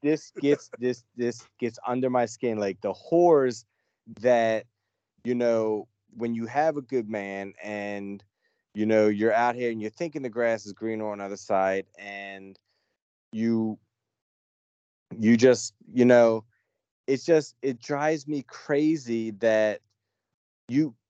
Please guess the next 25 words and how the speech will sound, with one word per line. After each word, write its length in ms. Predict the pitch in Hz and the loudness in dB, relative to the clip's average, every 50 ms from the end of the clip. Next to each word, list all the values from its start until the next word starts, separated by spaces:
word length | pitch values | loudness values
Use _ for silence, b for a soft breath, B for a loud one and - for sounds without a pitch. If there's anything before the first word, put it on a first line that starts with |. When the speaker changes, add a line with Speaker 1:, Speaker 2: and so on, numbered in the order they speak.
| _ _ | _ _
Speaker 1:
you 240 | 113 113 127 143 143 | -6 -2 0 0 0
want 380 | 127 120 131 147 160 170 156 - _ | 2 4 4 6 6 4 2 -2 _
that 280 | 139 131 123 120 110 - _ _ _ _ _ _ _ _ _ _ _ - | 0 2 2 0 -2 -6 _ _ _ _ _ _ _ _ _ _ _ -6
that 180 | 127 117 113 117 - | -4 -4 -4 -6 -6
future 320 | 147 151 151 - - 120 | -8 -8 -6 -6 -10 -12
type 300 | 110 - 135 123 113 101 - - | -8 -4 -2 -2 -2 -4 -6 -4
guy. 280 | 110 104 101 98 95 | -2 0 0 0 -2
You 200 | 95 98 101 113 | -2 -4 -8 -8
want 260 | 113 131 135 135 127 | -6 -4 -6 -4 -4
that 200 | - 135 123 117 | -4 -4 -4 -4
stuff 360 | - - - 131 123 113 - - | -6 -6 -4 -4 -4 -4 -4 -4
like 220 | 113 107 104 - | -6 -6 -6 -6
that. 340 | - 107 104 101 98 98 98 101 - | -4 -4 -2 -2 -2 -4 -6 _ -12
And, 380 | 98 110 107 107 107 104 107 - _ _ _ _ _ _ _ _ _ _ _ _ - | -12 -10 -10 -10 -10 -12 -14 -16 _ _ _ _ _ _ _ _ _ _ _ _ -10
um, 640 | 107 110 110 110 110 110 107 107 107 107 107 104 104 _ _ _ _ _ _ _ _ _ _ - | -8 -4 -4 -2 -2 -2 -2 -2 -2 -4 -8 -10 -16 _ _ _ _ _ _ _ _ _ _ -6
and 100 | 120 127 | -4 -4
it's 120 | 131 123 | -4 -4
sad 300 | - - 214 190 151 123 | -2 0 2 4 4 2
because 340 | 113 117 - - 131 113 110 | 0 -2 -2 -2 -2 -2 0
you're, 200 | 127 139 131 127 127 | 2 0 0 2 2
you're 140 | 131 135 127 | 0 0 2
ruining 420 | 127 160 165 160 151 143 135 131 | 2 2 2 2 0 0 -2 -4
a 40 | 127 | -4
good 240 | 113 120 131 123 117 | 0 0 0 0 0
man, 520 | 120 123 123 120 113 110 104 104 104 104 | 0 -2 -2 -2 -2 -2 -4 -4 -6 -10